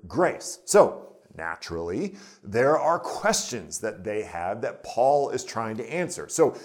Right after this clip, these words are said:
every time he makes an argument, you'll see him kinda do this rhetorical question kind of structure, which I think is actually super helpful.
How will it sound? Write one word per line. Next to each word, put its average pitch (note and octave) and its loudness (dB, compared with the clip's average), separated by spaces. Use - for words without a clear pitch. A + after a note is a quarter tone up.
every F#3 4
time D#3+ 0
he C#3+ -6
makes C3 -4
an C#3+ -4
argument, A#2+ 0
you'll C#3+ 2
see F3 0
him E3 2
kinda D#3 2
do C3+ 4
this C#3 2
rhetorical D#3 2
question C3+ -4
kind A#2 -6
of F#2+ -6
structure, A2 -4
which C3+ 0
I F3+ 4
think F#3 2
is E3+ 6
actually D#3 2
super F3 0
helpful. G#2+ 2